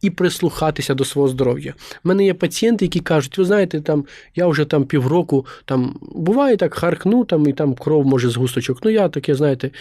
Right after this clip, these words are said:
пішов, сів в трактора, поїхав далі, там, бо, бо треба робити роботу, бо троє дітей, бо треба працювати». Ось, а потім виявляється, що в нього четверта стадія раку легень. Тому найперше,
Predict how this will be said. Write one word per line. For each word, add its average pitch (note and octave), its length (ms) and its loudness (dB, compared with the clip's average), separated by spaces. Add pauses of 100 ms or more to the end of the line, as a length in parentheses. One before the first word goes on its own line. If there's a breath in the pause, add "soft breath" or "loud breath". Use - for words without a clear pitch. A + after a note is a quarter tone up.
(200 loud breath)
пішов, F3 380 0
сів F3 160 0
в C#3 40 -2
трактора, D3+ 440 0
поїхав C3 400 0
далі, C#3+ 260 2
там, B2 200 -2
бо, B2 160 -4 (300 loud breath)
бо B2+ 60 -8
треба C3 300 0
робити C3 360 0
роботу, C3+ 400 2
бо B2+ 160 0
троє C3 260 2
дітей, B2+ 340 0
бо C3+ 120 -4
треба C3 260 0
працювати». B2 580 -8 (960 loud breath)
Ось, B2 260 2
а C3+ 40 -2
потім E3 460 0
виявляється, D3 460 0
що - 140 -2
в - 20 4
нього C#3+ 80 4
четверта C3+ 340 -4
стадія C3 340 -2
раку B2 260 -2
легень. C3 380 -6 (1400 loud breath)
Тому E3 420 2 (420)
найперше, D#3 1200 0